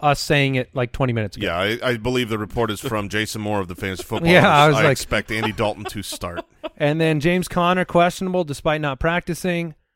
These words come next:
Speaker 1: I lean the bad side of questionable because you get ten more days to get better. Uh, do you guys agree, disagree?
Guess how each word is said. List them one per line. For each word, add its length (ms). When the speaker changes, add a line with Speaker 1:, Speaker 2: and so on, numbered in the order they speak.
Speaker 1:
I 180
lean 360
the 160
bad 360
side 140
of 80
questionable 560
because 340
you 80
get 180
ten 200
more 140
days 260
to 60
get 120
better. 300
Uh, 360
do 140
you 60
guys 360
agree, 320
disagree? 540